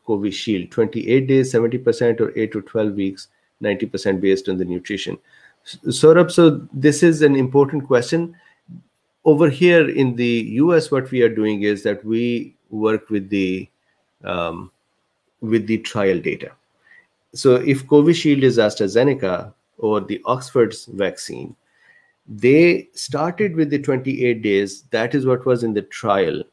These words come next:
And they said, "Here is the first dose efficacy, and then here is the second dose." Although then in the U K, they came back and they said, "You know what, we're gonna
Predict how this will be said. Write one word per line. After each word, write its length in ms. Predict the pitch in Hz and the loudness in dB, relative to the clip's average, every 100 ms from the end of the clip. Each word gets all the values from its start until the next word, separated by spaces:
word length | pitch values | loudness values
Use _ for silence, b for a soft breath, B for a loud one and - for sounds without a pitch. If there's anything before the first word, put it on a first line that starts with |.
| _ _ _ - | _ _ _ -6
And 140 | 113 | -2
they 80 | 113 | 0
said, 220 | 110 113 | 0 -2
"Here 180 | - 113 | 0 0
is 160 | 110 113 | 0 -2
the 80 | |
first 320 | 101 131 127 - | -4 0 0 2
dose 220 | 113 107 | 0 2
efficacy, 540 | 95 101 - 101 - | -2 -2 -4 -4 -2
and 120 | 98 | -4
then 160 | 92 92 | -2 -2
here 140 | 98 | -2
is 80 | 90 | -4
the 60 | 87 | -4
second 380 | - 156 143 95 | -4 -2 0 0
dose." 240 | 85 87 b b b - | -2 -4 b b b 2
Although 420 | 123 113 135 180 | 4 6 6 6
then 380 | 151 139 135 135 | 6 4 2 0
in 180 | 131 110 | -2 0
the 120 | 110 | -2
U 240 | 101 165 | 2 0
K, 280 | 196 147 127 | 2 2 4
they 160 | 131 131 | 4 0
came 240 | 131 127 | 0 0
back 220 | 120 120 | 2 2
and 100 | 123 | 2
they 80 | 120 | 0
said, 220 | 117 117 | 0 0
"You 100 | 117 | 0
know 120 | 117 127 | 2 4
what, 240 | 135 131 | 2 0
we're 100 | 127 | -2
gonna 340 | 131 131 120 | 0 2 0